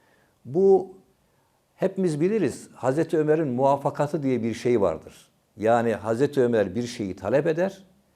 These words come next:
Cenab-ı Hak onu ayet olarak indirir. Hazreti Peygamber'in de hikmetle ilgili bilgileri zaman içerisinde ayet şekline dönüşmüş olabilir. Ama Hazreti Peygamber'in tüm hikmetle ilgili bilgilerinin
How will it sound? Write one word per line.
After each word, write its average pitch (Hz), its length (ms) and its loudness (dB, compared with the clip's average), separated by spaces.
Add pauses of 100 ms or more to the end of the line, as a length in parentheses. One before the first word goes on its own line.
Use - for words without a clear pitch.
(200)
Cenab-ı 156 400 0
Hak 143 200 -12
onu 156 260 -8
ayet 160 300 -4
olarak 92 340 -4
indirir. - 640 -18 (1080)
Hazreti 202 460 0
Peygamber'in 180 720 4
de 120 140 0
hikmetle 156 640 -6
ilgili 101 480 -2
bilgileri 151 580 -4 (580)
zaman 131 380 2
içerisinde 147 720 -4 (140)
ayet 151 340 4
şekline 143 400 -4
dönüşmüş 117 440 -6
olabilir. 95 540 -6 (140)
Ama 117 440 2 (360)
Hazreti 156 440 -4
Peygamber'in 110 840 0 (540)
tüm 214 340 -2
hikmetle 170 580 -4
ilgili 117 400 0
bilgilerinin 95 560 -4